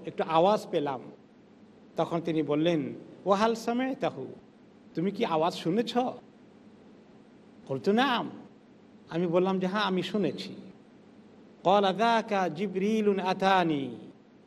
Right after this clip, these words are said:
তিনি বললেন, "এই আওয়াজ কিসের জানো?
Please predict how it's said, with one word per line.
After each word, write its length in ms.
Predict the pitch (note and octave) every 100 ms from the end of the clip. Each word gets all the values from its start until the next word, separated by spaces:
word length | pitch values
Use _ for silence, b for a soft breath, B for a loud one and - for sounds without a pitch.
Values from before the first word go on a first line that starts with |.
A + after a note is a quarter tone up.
| - - -
তিনি 200 | E3+ F#3
বললেন, 560 | F3+ F3 F3+ F#3 F#3 F#3+ - - - -
"এই 140 | D#3 F3
আওয়াজ 360 | D#3+ E3+ E3+
কিসের 300 | G#3 F#3+ A3
জানো? 420 | A#3+ B3 G3+ A#2+